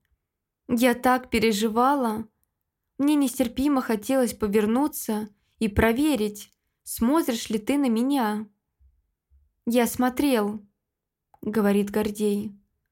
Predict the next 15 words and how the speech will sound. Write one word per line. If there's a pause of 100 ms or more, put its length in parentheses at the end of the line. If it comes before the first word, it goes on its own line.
(360)
Оставляет
цветы
и
возвращается
к
моей
кровати. (1000)
"Конечно,
смотрел,
бельчонок. (500)
Постоянно. (340)
И
только
на
тебя.